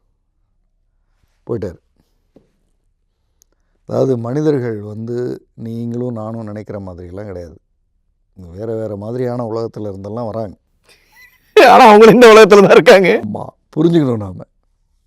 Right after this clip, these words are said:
Speaker 1: நாலா-, I think நாலா-, நாலாவதா? நாலாவது,
Speaker 2: அஞ்சாவது,
Speaker 1: அஞ்சாவது,
Speaker 2: அஞ்சாவது.
Speaker 1: அஞ்சாவதுன்னு நினைக்கிறேன்.
Speaker 2: நான் கவுண்ட்
Speaker 1: அந்த,
Speaker 2: பண்ணிட்டே வரேன்.
Speaker 1: ஆமா,
Speaker 2: அஞ்சாவது.
Speaker 1: அஞ்சாவது வந்து உட்கார்ந்தாரு.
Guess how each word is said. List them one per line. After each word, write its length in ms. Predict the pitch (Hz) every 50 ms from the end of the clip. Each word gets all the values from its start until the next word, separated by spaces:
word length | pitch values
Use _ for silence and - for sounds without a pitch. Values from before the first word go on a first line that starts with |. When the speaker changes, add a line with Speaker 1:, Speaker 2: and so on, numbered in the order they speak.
| _ _ _ _ _ _ _ _
Speaker 1:
நாலா-, 500 | - 139 147 143 143 139 131 123 120 110 -
I 160 | - - 123 -
think 100 | - 160
நாலா-, 400 | 165 147 120 123 131 135 131 - -
நாலாவதா? 480 | 110 117 131 143 139 127 120 143 156
நாலாவது, 340 | 131 117 123 123 139 139 139
Speaker 2:
அஞ்சாவது, 320 | 135 151 151 170 156 143
Speaker 1:
அஞ்சாவது, 140 | 135 - 131
Speaker 2:
அஞ்சாவது. 300 | 127 127 127 131 143 135
Speaker 1:
அஞ்சாவதுன்னு 300 | 139 151 151 143 131 123
நினைக்கிறேன். 360 | 117 104 92 85 85 - - _ _
Speaker 2:
நான் 180 | 127 117 117
கவுண்ட் 80 | 127 -
Speaker 1:
அந்த, 220 | 127 120 110 131
Speaker 2:
பண்ணிட்டே 240 | 120 120 120 127 117
வரேன். 120 | 107 113
Speaker 1:
ஆமா, 260 | 120 120 117 107 101 98
Speaker 2:
அஞ்சாவது. 240 | 107 123 131 120
Speaker 1:
அஞ்சாவது 380 | 120 123 135 143 147 143 139 117
வந்து 200 | 110 104 113 127
உட்கார்ந்தாரு. 380 | 113 - - 107 98 92 -